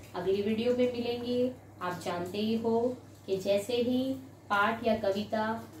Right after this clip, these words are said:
जो पूर्ण होती है तो उसके बाद हम एक टेस्ट रखते हैं, तो आपको उसकी भी अच्छे से तैयारी करनी है।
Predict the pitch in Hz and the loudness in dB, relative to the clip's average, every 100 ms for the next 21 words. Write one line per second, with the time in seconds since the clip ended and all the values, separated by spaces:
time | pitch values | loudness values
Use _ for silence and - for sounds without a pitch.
0 | - - 208 - 240 269 285 269 254 262 | -12 -2 -2 2 4 8 6 6 2 2
1 | 262 247 240 262 - 214 214 214 196 202 | 0 2 0 -4 -6 -6 -6 -6 -2 -2
2 | 202 233 254 254 - 320 320 311 285 262 | -2 0 0 0 0 2 2 4 2 2
3 | 262 254 247 247 262 - - - 196 170 | 0 2 2 0 -4 -8 -18 -6 -4 -4
4 | - 226 294 226 214 - 202 262 - 190 | -2 2 4 2 -6 -6 -4 -4 -4 -8
5 | 196 190 269 - - 180 175 175 175 165 | -4 -2 0 0 0 2 2 0 -2 -6
6 | 170 165 165 - - - - 175 165 | -4 -6 -6 -10 -20 -20 -12 -10 -10